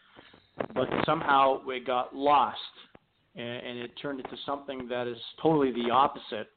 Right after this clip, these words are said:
of what a democracy should be like.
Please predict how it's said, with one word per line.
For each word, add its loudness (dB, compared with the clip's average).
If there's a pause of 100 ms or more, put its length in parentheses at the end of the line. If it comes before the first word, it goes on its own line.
of -6 (100)
what -2 (560)
a -4
democracy -4 (100)
should -8
be -6
like. -12